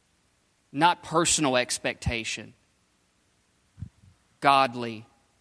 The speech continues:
conviction. Holy Spirit driven conviction. That they knew the work of the Spirit in one is the way the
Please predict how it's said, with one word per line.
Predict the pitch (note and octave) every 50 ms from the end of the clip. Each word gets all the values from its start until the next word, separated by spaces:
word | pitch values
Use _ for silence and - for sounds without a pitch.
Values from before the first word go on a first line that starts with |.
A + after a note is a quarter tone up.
| _ _ _ _ _ _ _ _ _ _ _ _ _
conviction. | - B2+ A#2 G#2 A#2 A2 G2 - - - A2 G#2+ _ _ _ _ _ _ _ _ _ _ _
Holy | - - D3+ D3 C#3+ B2+ B2
Spirit | A2+ - - - - - D3 C3+ C3 A2+ G#2+ - _ _ _ _ _ _ _ _ _ _ _ _ _ _ _ _ _
driven | - C3+ B2+ C#3 C3+ B2+ A2+ A#2 G#2+ A2+ - _ _ _ _ _ _ _ _ _ _
conviction. | - B2 A#2 A2+ G#2 A2+ A2 - - - - A2+ G#2+ _ _ _ _ _ _ _ _ _ _ _ _ _ _ _ _ _ _ _ _ _ _ _ _ _ _ _ _ _ _ _ _ _ _ _ _ _ _ _ _ _ -
That | C3 A#2+
they | - C3+ D3 D3+
knew | C#3+ C#3+ C#3+ C#3 C3 A#2+ A#2 G#2+ - - _ _ _ _ _ _ _ _ _ _ _ _ _ _ _ _ _ _ _ _ _ _ _ _ _ _ _ _ _ _
the | C3+ C3+
work | B2+ A#2+ C3 D3 D#3 - -
of | C3+ B2
the | C3 B2
Spirit | - - - - D#3+ D3 D3 D3 C#3+ C3+
in | C3 B2+ B2 B2
one | C3 C#3+ D3+ D#3 D#3 D#3 D#3+ D3+ _ _ _ _ - - _ _ _ _ _ _ _ _ _ _ _ _
is | A#2+ A2 G#2+
the | - A#2
way | A2+ B2+ C3 C3+
the | A#2+ A2+